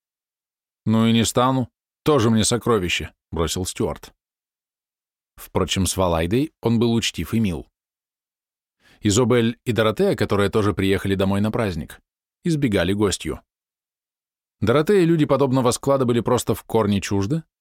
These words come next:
а что до Изобель, она и не подумала, что девушка настолько моложе её может быть интересна. Впрочем, через несколько дней Изобель оценила острый ум Валайды, самостоятельность мышления и решительность.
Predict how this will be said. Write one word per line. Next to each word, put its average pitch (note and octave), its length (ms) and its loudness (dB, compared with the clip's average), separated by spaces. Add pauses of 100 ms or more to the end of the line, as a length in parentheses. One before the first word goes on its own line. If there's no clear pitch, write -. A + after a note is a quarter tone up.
(200)
а E2 140 -2
что G#2+ 180 -2
до F2 160 -2
Изобель, F2 480 -2 (340)
она E3+ 260 0
и D#3+ 40 2
не D#3 100 2
подумала, C#3+ 460 2
что A#2 160 0
девушка A#2 360 0
настолько G#2 420 0
моложе F#2+ 400 0
её F2+ 280 0
может G2 260 0
быть F#2+ 160 -2
интересна. A2+ 560 -2 (2250)
Впрочем, G#2+ 460 -2
через G2+ 260 0
несколько F#2 460 -2
дней G2 360 0
Изобель A2+ 420 0
оценила D#3 420 -2
острый E2+ 320 -2
ум F#2+ 180 2
Валайды, E2+ 440 0 (320)
самостоятельность A2 920 0
мышления F#2+ 520 0
и A#2 140 -4
решительность. A2+ 680 -4